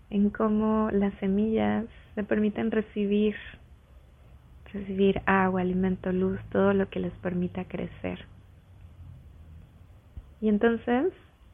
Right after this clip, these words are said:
sabiendo de la potencia que existe en ti, en tu corazón, para expandirte siempre hacia tu mejor versión,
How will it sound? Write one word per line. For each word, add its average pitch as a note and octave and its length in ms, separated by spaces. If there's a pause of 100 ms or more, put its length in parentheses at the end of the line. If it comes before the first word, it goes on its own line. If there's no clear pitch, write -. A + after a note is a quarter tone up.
(460)
sabiendo A#3 340
de C4+ 100
la A#3+ 140
potencia A#3 680
que G3 120
existe A3 580
en G#3 160
ti, G3+ 320
en G3 100
tu G3+ 100
corazón, G3 680
para F#3 160
expandirte G#3 840 (120)
siempre G3+ 400 (140)
hacia G3 260
tu - 140
mejor F#3+ 360
versión, - 640